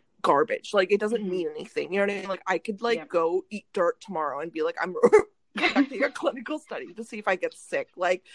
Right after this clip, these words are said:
Speaker 1: you know what I mean? Like, it's, it doesn't mean anything. So
Speaker 2: Yeah.
Speaker 1: I think it's just, once again, marketing, a play on words, um,
Speaker 2: It is a
Speaker 1: you know,
Speaker 2: play on
Speaker 1: using the
Speaker 2: words.
Speaker 1: fact that most consumers are not very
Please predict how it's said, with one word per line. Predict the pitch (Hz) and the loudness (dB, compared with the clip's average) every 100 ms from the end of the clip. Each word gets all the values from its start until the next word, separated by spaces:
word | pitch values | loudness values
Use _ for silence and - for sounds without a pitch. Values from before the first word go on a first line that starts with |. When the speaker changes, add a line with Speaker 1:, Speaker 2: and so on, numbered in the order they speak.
| - - | -16 4
Speaker 1:
you | 240 | 6
know | |
what | 254 | 6
I | 254 | 4
mean? | 226 233 | -2 -4
Like, | 214 240 | -6 -6
it's, | 226 - - | -6 -8 -10
it | 190 | -6
doesn't | 226 233 233 | -6 -6 -10
mean | 180 180 - | -10 -10 -12
anything. | 170 - 151 165 | -14 -16 -18 -12
So | 190 175 170 | -6 -4 -4
Speaker 2:
Yeah. | 180 160 170 170 _ _ - | -6 -8 -12 -16 _ _ -4
Speaker 1:
I | 202 | -2
think | 214 247 233 | -2 -4 -4
it's | 233 | -6
just, | - 226 185 | -6 -8 -4
once | 185 185 | -4 -4
again, | 196 170 180 | -4 -4 -2
marketing, | 170 160 - 196 214 220 | -2 -4 -4 -6 -4 -6
a | - | -10
play | - 190 190 | -6 -2 0
on | 190 170 | 0 0
words, | 160 160 180 208 - - | 2 2 2 -2 -4 -2
um, | 170 160 - | -2 -2 -4
Speaker 2:
It | 180 | -8
is | 185 | -4
a | |
Speaker 1:
you | 202 | 0
know, | 175 | 0
Speaker 2:
play | 170 | 0
on | 170 | -4
Speaker 1:
using | 175 196 233 233 | -4 0 0 0
the | |
Speaker 2:
words. | - | -2
Speaker 1:
fact | 196 - | -6 -4
that | 208 | -6
most | 180 175 - | -4 -4 -4
consumers | 190 - 180 180 180 | -6 -4 0 0 0
are | 180 | -2
not | 175 190 - | -2 -2 -2
very | 175 175 | 0 0